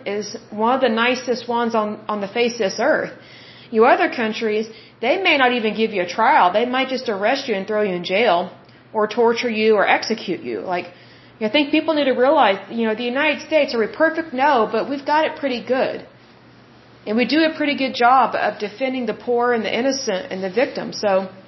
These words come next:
we need to make sure that that even though we do have our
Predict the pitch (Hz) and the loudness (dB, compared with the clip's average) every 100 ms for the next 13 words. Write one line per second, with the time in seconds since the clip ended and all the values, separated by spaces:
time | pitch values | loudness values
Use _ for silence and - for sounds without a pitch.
0 | - 226 359 349 302 294 - 262 262 220 | -8 -2 0 2 0 0 0 2 4 2
1 | - - - - - - - _ _ _ | 0 -4 -18 -20 -20 -20 -20 _ _ _
2 | - 233 226 269 359 349 349 320 294 269 | 0 2 2 0 2 4 4 4 0 0
3 | 277 277 247 | 0 2 0